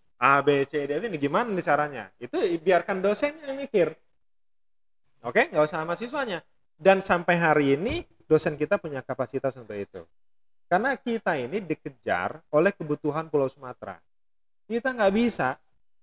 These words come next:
misalnya gini ya, saya sering katakan dengan banyak pihak. Ada yang mengatakan begini, Pak Ibe,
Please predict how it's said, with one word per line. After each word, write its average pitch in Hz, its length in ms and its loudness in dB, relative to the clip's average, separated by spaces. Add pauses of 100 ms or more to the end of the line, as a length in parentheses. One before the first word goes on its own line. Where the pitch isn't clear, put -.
misalnya 214 240 -2
gini 156 240 -4
ya, 160 80 -4 (160)
saya 202 80 0
sering 208 320 0 (320)
katakan 175 400 0
dengan 156 160 -4
banyak 131 240 0
pihak. 107 240 -6 (880)
Ada 220 160 6
yang 220 160 0
mengatakan 196 240 2
begini, 160 320 -4 (160)
Pak 165 140 0 (100)
Ibe, 196 160 2